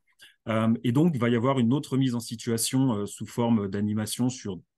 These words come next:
voilà, comment ça se passe, quelles peuvent être les solutions, euh, euh, avec une, une autre mise en, en situation du personnage, de la réinterrogation sur, euh, voilà, sur l'élément qui vous a été présenté, et puis la parole de l'expert, en l'occurrence, bah, tiens, ça va être, pour celle-ci, ça va être, euh,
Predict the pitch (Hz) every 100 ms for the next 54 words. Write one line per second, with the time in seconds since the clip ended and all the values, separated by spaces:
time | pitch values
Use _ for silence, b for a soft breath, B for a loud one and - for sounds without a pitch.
0 | _ 113 117 113 135 139 131 113 - 131
1 | 139 - 117 107 117 117 113 107 - 107
2 | 113 - 131 131 101 - B B - 101
3 | 107 98 101 107 104 107 113 127 - 120
4 | 113 104 113 110 - 110 113 101 120 107
5 | 107 - 101 101 160 196 B B B B
6 | 92 139 156 147 143 135 139 120 123 120
7 | 117 - 120 156 190 - 113 104 95 95
8 | 139 - 104 104 107 110 117 113 104 101
9 | 101 101 - 104 98 90 151 196 B B
10 | 104 - 143 160 127 117 113 107 92 85
11 | - 143 123 101 - 95 147 104 - 139
12 | 90 98 233 - 208 - 170 107 101 -
13 | 90